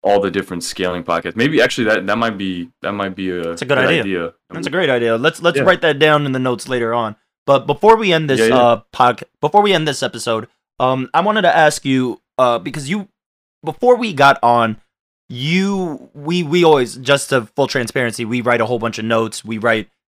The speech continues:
Speaker 2: down different ideas and different questions. And there was a
Speaker 1: Transparency, a-, absolutely trash at ri-, t-, taking notes. I never
Speaker 2: <laughs>
Speaker 1: took notes in my life, but
Speaker 2: There
Speaker 1: it,
Speaker 2: was,
Speaker 1: it does
Speaker 2: um,
Speaker 1: help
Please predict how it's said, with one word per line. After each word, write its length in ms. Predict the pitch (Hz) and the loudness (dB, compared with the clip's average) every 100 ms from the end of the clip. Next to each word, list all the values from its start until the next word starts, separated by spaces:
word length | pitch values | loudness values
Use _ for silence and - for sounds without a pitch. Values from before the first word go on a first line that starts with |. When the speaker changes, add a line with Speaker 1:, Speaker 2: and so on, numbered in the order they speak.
| 101 | -6
Speaker 2:
down 260 | 117 117 | -4 -2
different 220 | 117 120 | -4 -2
ideas 440 | 113 110 110 113 101 | -2 -2 -2 -2 -2
and 100 | 104 | -8
different 240 | 104 101 | -8 -10
questions. 520 | - 113 - 104 101 | -4 -4 -4 -8 -10
And 160 | 104 101 _ _ _ | -10 -14 _ _ _
there 180 | 117 160 | 0 2
was 220 | 190 156 | 0 2
a 340 | 160 151 139 | 4 6 6
Speaker 1:
Transparency, 920 | 123 127 - _ 135 123 139 110 104 101 _ 113 | 2 -4 -12 _ -4 -4 -8 -10 -14 -14 _ -2
a-, 220 | 113 117 - | -2 -2 -6
absolutely 880 | 110 - - 104 110 98 101 95 87 - | -8 -8 -12 -10 -8 -6 -6 -6 -10 -12
trash 460 | - 104 98 87 | -6 0 2 0
at 120 | 87 82 | -4 -6
ri-, 140 | 85 - | -8 -8
t-, 120 | 95 | -12
taking 440 | - - 90 85 85 | -8 -6 -6 -6 -8
notes. 340 | 85 80 - | -8 -10 -6
I 100 | 87 | -4
never 320 | 95 110 107 | 0 0 -2
Speaker 2:
<laughs> 0 | |
Speaker 1:
took 220 | 107 98 98 | -6 -8 -6
notes 280 | 95 90 | -8 -8
in 60 | 90 | -8
my 120 | 82 | -8
life, 340 | 85 87 78 - | -6 -6 -8 -12
but 260 | 90 85 - _ _ _ - - | -8 -8 -8 _ _ _ -20 -4
Speaker 2:
There 140 | 143 | 0
Speaker 1:
it, 40 | 180 | 2
Speaker 2:
was, 140 | 202 | 4
Speaker 1:
it 40 | 185 | 2
does 220 | 170 139 | 2 2
Speaker 2:
um, 60 | |
Speaker 1:
help 200 | 90 85 | -2 -4